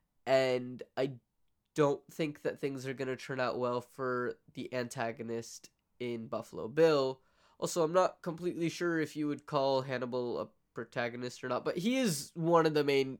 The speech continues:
characters, and yeah. So, but I think things are gonna turn out the way that they should for Sterling and Hannibal,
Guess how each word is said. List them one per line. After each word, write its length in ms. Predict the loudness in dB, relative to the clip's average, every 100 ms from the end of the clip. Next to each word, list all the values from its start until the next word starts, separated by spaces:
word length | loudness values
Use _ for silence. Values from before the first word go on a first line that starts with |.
| _
characters, 600 | 2 2 2 2 0 0
and 240 | -4 -6 -12 _ _ _ _
yeah. 220 | -4 -4 -4 _ -20 -20 -12
So, 400 | 2 6 6 4
but 200 | -4 2
I 100 | 4
think 260 | 4 4 2 _ 2
things 240 | 2 4
are 60 | 4
gonna 240 | 6 6
turn 280 | 4 2 6
out 300 | 8 8 6 _ -2
the 160 | 2
way 240 | 8 8 8
that 200 | 2 2
they 120 | 0
should 640 | -2 0 6 6 6 -4 -10
for 200 | -8 -8
Sterling 440 | -4 0 0 0 -2
and 100 | -2
Hannibal, 500 | -2 0 -2 -2